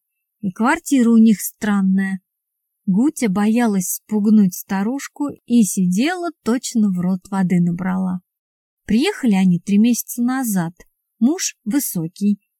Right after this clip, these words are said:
интеллигентный, в очках тёмных, при шляпе.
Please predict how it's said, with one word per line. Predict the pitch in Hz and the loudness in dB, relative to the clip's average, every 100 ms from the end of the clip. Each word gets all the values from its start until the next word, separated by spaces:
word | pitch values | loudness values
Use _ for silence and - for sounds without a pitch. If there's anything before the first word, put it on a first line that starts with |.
| _ | _
интеллигентный, | 294 339 269 202 185 160 180 185 180 254 285 | -4 -2 2 2 2 0 0 0 -2 -4 -6
в | - 254 | -4 -2
очках | 247 - 196 180 - | -2 -2 -2 -2 -4
тёмных, | - 262 285 311 - | -4 -2 -2 -4 -6
при | 202 | -4
шляпе. | 180 - 175 170 170 185 | -4 -4 -4 -4 -4 -6